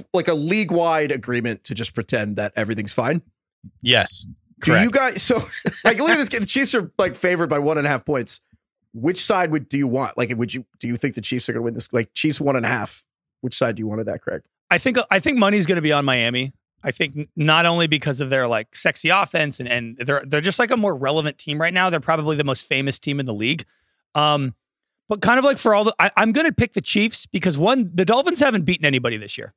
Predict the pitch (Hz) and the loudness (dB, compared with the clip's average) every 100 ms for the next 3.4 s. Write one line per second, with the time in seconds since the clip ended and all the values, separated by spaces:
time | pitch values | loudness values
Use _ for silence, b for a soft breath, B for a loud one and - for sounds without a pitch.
0 | - 254 311 302 190 190 170 147 123 104 | 0 2 4 2 2 2 2 2 0 -2
1 | _ - 147 156 208 233 202 185 185 202 | _ 0 0 2 0 0 0 2 4 2
2 | 233 - 170 170 - 156 160 151 143 - | 0 2 4 2 0 2 2 4 0 2
3 | 139 120 107 | 0 0 -4